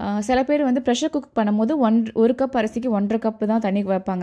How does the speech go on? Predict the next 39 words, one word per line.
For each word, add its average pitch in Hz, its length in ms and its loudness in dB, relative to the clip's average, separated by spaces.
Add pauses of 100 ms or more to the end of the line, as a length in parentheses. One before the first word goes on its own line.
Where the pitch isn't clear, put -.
(120)
இது 214 180 0
வந்து 208 160 2
நான் 262 160 2
தம்ல 226 320 2
தான் 247 140 2
போட 208 180 0
போறேன். 202 320 -6
அதனால 214 460 -4 (580)
கரெக்டா 294 540 0
நம்ம 190 260 -2
எவ்வளோ 214 260 2
அரிசி 247 260 0
எடுத்தோமோ, 240 300 -2
அதுக்கு 247 460 -2
இன்னொரு 220 340 2
மடங்கு 202 320 2
எக்ஸ்ட்ராவா 208 360 -2
தண்ணி 196 200 -4
எடுத்தா 190 200 -4
போதும். 180 320 -6 (500)
இந்த 254 240 6
பக்கம் 262 360 0
பார்த்தீங்கன்னா, 240 340 -2
நம்ம 226 220 2
அரைச்சு 214 260 0
வச்ச 226 120 -2
மசாலாவை 202 380 -2
அங்க 185 400 -2
சேர்த்துட்டு, 220 480 0 (280)
அது 214 220 0
கூடவே 226 200 4
ஒரு 226 200 4
ஸ்பூன் 262 200 -4
அளவுக்கு 233 240 2
கரம் 208 260 0
மசாலா, 226 560 -2 (200)
ஒரு 220 160 6
ஸ்பூன் 240 320 2
மல்லித்தூள், 214 580 2